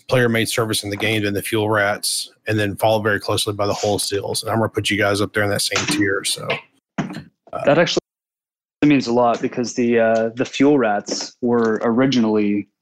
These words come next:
Speaker 2: my, my inspiration for the coalition. I mean, we, I think al-, almost all of us have at some point been helped by them.
Speaker 1: Mm-hmm.
Speaker 2: My first three days into Elite Dangerous years ago, I was saved by them.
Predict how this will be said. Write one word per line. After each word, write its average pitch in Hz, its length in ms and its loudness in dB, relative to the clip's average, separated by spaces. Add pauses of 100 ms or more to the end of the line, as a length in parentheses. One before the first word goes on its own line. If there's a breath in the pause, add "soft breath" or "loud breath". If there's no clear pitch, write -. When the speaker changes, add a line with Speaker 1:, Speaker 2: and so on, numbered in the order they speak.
Speaker 2:
my, 110 540 2 (420)
my 113 180 4
inspiration 101 680 -2 (140)
for 110 180 2
the 104 100 0
coalition. - 480 -2 (800 loud breath)
I 110 80 2
mean, 104 400 2
we, 123 180 6
I 113 80 2
think 120 160 0 (120)
al-, 127 320 0
almost 147 300 2
all 127 140 2
of 127 100 0
us 135 140 0
have 117 100 -4
at 113 100 -6
some 117 200 0
point 117 240 0
been 110 120 2
helped 107 220 0
by 120 140 2
them. 123 240 2
Speaker 1:
Mm-hmm. 107 500 -4
Speaker 2:
My 117 140 6
first 123 360 -2
three 127 180 4
days 123 220 2
into 120 180 2
Elite 117 240 2
Dangerous 120 480 2
years 120 200 2
ago, 117 260 2
I 107 100 2
was 120 180 0
saved 113 260 0
by 110 140 4
them. 117 320 2